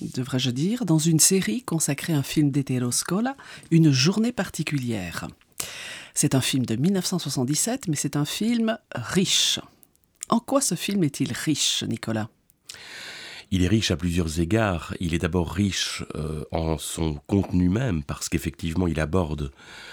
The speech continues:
Speaker 2: de front deux, euh, grandes, euh, thématiques, euh, liées à l'histoire de l'Italie mussolinienne, à savoir d'une part, euh, le traitement, euh, ou la condition de la femme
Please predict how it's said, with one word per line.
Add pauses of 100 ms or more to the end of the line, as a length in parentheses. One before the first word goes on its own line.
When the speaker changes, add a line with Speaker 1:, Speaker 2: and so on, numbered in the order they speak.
(160)
Speaker 2:
de
front (100)
deux, (180)
euh,
grandes, (240)
euh, (100)
thématiques, (540)
euh,
liées
à
l'histoire
de
l'Italie
mussolinienne, (500)
à
savoir
d'une
part,
euh,
le
traitement, (480)
euh,
ou
la
condition
de
la
femme